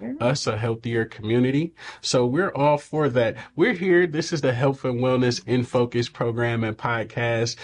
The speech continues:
Speaker 2: with my guest today, Doctor Deborah Carter Miller, and she is the owner of the, uh, Mapleton,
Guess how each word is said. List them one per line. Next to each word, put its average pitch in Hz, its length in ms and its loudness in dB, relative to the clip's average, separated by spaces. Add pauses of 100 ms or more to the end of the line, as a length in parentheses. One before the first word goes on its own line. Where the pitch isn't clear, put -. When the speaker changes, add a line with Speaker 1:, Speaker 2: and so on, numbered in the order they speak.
(200)
Speaker 2:
with 120 200 -2
my 120 160 0
guest 123 420 0
today, 117 500 0 (240)
Doctor 120 280 -2
Deborah 117 360 0
Carter 123 480 0
Miller, 131 500 2 (460)
and 131 320 4
she 175 420 0
is 123 520 2
the 110 340 -6
owner 120 480 2 (440)
of 107 420 -6
the, 107 320 -2
uh, 110 200 -4
Mapleton, 123 680 0